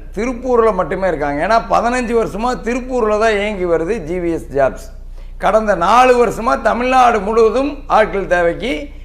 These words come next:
நம்ம சேகரிச்சு வழங்கிட்டு இருக்கோம். தமிழ்நாடு முழுவதும் பாத்தீங்கன்னா, ஒரு நானூறுல இருந்து ஐந்நூறு நிறுவனங்கள் இருக்காங்க.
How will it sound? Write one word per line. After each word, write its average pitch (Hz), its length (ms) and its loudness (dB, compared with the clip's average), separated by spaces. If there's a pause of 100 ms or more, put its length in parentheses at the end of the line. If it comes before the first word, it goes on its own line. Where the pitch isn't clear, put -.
(140)
நம்ம 180 200 -4
சேகரிச்சு 208 600 4
வழங்கிட்டு 175 400 0
இருக்கோம். 120 460 -6 (400)
தமிழ்நாடு 269 680 4
முழுவதும் 240 520 0
பாத்தீங்கன்னா, 214 440 2
ஒரு 202 200 4
நானூறுல 233 520 2
இருந்து 233 240 0
ஐந்நூறு 214 420 2
நிறுவனங்கள் 185 560 0
இருக்காங்க. 139 420 -2